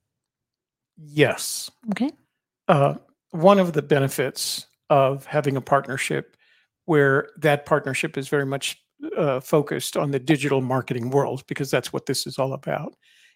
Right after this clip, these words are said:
Speaker 1: is that when you do come up with ideas, or when, a-, actually when you're struggling with something and can't come up with a solution to that, you've got a partner that can help you through that.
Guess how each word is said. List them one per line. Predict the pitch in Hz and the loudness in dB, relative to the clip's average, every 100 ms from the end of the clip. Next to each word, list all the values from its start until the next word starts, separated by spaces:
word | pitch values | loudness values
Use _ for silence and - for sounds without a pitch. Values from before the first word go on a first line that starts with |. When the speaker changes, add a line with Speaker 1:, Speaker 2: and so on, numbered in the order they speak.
| - | 4
Speaker 1:
is | 175 135 - | 6 6 2
that | 165 139 - | 2 2 0
when | 160 160 | -2 -2
you | 139 | 0
do | 175 | 0
come | - 143 | 0 -4
up | 135 - | -4 -4
with | 135 | -2
ideas, | 127 131 127 131 | -2 -2 -2 0
or | 139 | 0
when, | 175 156 - 180 - | 0 0 -2 -8 -6
a-, | 160 - | -8 -2
actually | 160 - 156 | -2 0 -2
when | 143 160 | 0 0
you're | 135 | 0
struggling | - - 190 185 165 165 | 0 4 4 4 0 -2
with | 160 135 | 0 -2
something | - 151 131 139 123 - | 0 -2 -2 -8 -8 -8
and | 147 - | -8 -8
can't | - 170 165 - | -8 -4 -4 -4
come | - 160 143 | -6 -2 0
up | 131 _ _ _ _ - | -2 _ _ _ _ 0
with | 156 | 0
a | 135 | 2
solution | - 139 143 - - | -2 -4 -4 -4 -6
to | 131 | -6
that, | 131 131 | -6 -6
you've | - 151 | -8 -2
got | 143 | -2
a | |
partner | - 196 190 156 | 0 -2 -2 -4
that | 135 | -4
can | 135 127 | -6 -6
help | 151 - | -6 -6
you | 127 | -12
through | - - | -10 -8
that. | - - | -6 -6